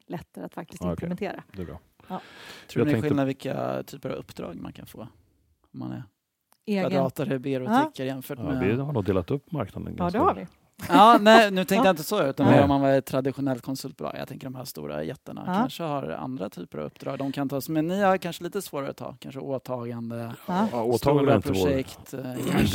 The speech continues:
Speaker 2: vet inte
Speaker 3: åka
Speaker 2: det
Speaker 3: till
Speaker 2: på
Speaker 3: Zimbabwe.
Speaker 1: Ja, precis.
Speaker 3: Det kanske
Speaker 1: Ja.
Speaker 3: är svårare som
Speaker 2: Jag tror
Speaker 3: bibliotek.
Speaker 2: inte, jag vet inte hur det är på Kvadrat
Speaker 3: Ja.
Speaker 2: där, men jag tror att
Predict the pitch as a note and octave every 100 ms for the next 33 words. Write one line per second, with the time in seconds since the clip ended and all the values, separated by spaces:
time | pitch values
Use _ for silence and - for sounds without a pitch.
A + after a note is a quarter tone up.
0 | G#2 G#2+ F#2+ - D3 D3 C#3+ D3 C3 B2
1 | B2+ C#3 - _ G#3 G#3 - F#3 G3 -
2 | - C3 C#3+ G#3 D3+ - D3+ C3+ B2 C#3+
3 | - D#3+ F#2+ F#2 G2 G2 F2+ F2 - G#2
4 | G2 E2 F#2+ G#2 A2 G2 F#2+ F#2+ A#2+ G2
5 | D#2+ B2 G#2+ G#2 F2 F2 F#2+ E2+ -